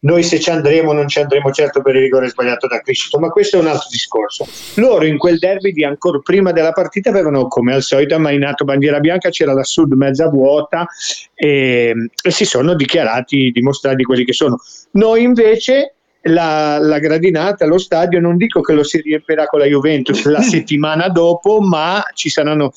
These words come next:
Speaker 1: quindi anche queste buone presenze. Quindi anche questo è, come dire, per sottolineare chi sia, chi siamo noi e chi siano loro,
Speaker 2: Sì,
Speaker 1: fondamentalmente.
Speaker 2: però voglio dire, secondo me, secondo me parlare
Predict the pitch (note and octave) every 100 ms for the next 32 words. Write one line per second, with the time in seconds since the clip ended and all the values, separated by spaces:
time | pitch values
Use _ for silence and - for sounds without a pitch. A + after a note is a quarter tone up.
0 | - - G3 F#3 F#3+ G3 A3 G3+ D#3 -
1 | D#3+ C#3+ D3+ C#3+ D3 B2+ B2 A2 - -
2 | G#3+ F3 F3 A#3 A3+ E3+ F#3+ A#3+ A#3 -
3 | - - - _ - - F3 G3 E3+ -
4 | G#3 G3 F#3+ D#3 D3+ D3+ C#3 C#3 - -
5 | - - G3 F#3+ F3 F3+ F#3+ G3+ E3 E3+
6 | F#3 F#3+ F#3 F3+ - - E3 - E3 D#3
7 | D3+ D3 C#3 - _ _ _ - D#3+ -
8 | E3+ F3 F3 C3 D3 D#3+ C#3+ - A#2 A2
9 | G#2 G#2+ G2+ - D#3 D3 B2 B2 C#3 D3
10 | C#3+ D#3 D3+ D3 C#3 C3 B2+ - - C3+
11 | C3+ D3 C#3+ C#3 D#3 E3+ D#3+ - C3+ C3+
12 | C3+ B2+ C3 D3 C#3+ C3+ C3 C3 B2+ B2+
13 | B2 A#2+ A#2+